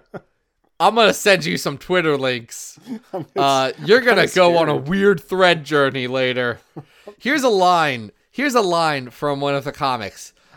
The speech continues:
Speaker 1: Uh, Alec is at a bar, uh, with his bartender, Sonic the Hedgehog. And Sonic just says,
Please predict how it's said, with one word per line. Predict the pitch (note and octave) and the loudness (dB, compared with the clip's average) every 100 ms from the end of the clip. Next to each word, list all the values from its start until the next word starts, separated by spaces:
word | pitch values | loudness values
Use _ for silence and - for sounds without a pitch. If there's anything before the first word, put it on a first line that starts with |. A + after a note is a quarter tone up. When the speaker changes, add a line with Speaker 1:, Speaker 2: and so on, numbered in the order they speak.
| _ | _
Speaker 1:
Uh, | D3 C#3+ C#3 C3+ _ _ _ _ _ - - _ - | -4 -2 -2 -6 _ _ _ _ _ -20 -20 _ -2
Alec | G#3 C4+ B3+ G3 | 2 2 0 0
is | F3 | 0
at | E3 | 0
a | |
bar, | C#3 D3+ C#3 B2 A2+ - _ | 0 -2 0 -2 -4 -8 _
uh, | D3 C#3+ | -4 -4
with | D3 | -4
his | C#3+ | -4
bartender, | F3 F3 E3+ D#3 C3 | 2 2 2 -6 -8
Sonic | B2 D#3 C3+ | -8 -8 -6
the | B2+ | -4
Hedgehog. | C3+ A#2+ A#2 G2 F#2 - _ _ _ _ | -4 -4 -6 -8 -12 -20 _ _ _ _
And | D3 D3+ | -10 -4
Sonic | A3 A#3+ A3 - | -2 0 -2 -4
just | E3+ D#3+ - | -2 -2 -2
says, | C#3+ B2+ A#2+ A#2+ A2+ | -4 -2 -4 -6 -12